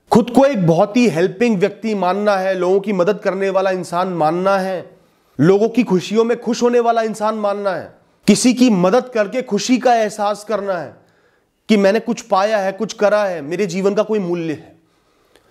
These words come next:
ये सोच मन में पैदा करनी है गहराई से, तब आप सही राह पर चल पाओगे, अपनी इमेज बदल पाओगे। जिस भी विषय में आपको अपने अंदर सुधार लाना है,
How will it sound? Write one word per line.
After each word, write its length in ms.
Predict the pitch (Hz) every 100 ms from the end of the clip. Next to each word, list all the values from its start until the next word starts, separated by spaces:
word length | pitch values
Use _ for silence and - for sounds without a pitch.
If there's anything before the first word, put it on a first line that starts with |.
| _ _ _
ये 200 | 139 214
सोच 500 | 233 - 220 269 294
मन 160 | 208 220
में 160 | 226 185
पैदा 220 | 160 165
करनी 340 | 143 131 147
है 140 | 139 170
गहराई 360 | 135 120 139
से, 400 | 143 - 190 - _ _ _ _ _ _ _ _ _ _ -
तब 160 | 247
आप 120 | 262
सही 240 | 254 208 214
राह 140 | 185
पर 180 | 165 156
चल 140 | 120
पाओगे, 320 | 101 92 117 143
अपनी 220 | 143 143
इमेज 300 | 135 147 120
बदल 160 | 113
पाओगे। 280 | 104 - - - - - - _ _ _ 117
जिस 220 | 170 185
भी 100 | 220
विषय 260 | 202 208
में 100 | 208
आपको 200 | 190 190
अपने 120 | 180 185
अंदर 140 | 170
सुधार 300 | 165 156 151
लाना 300 | 147 143 160
है, 180 | 156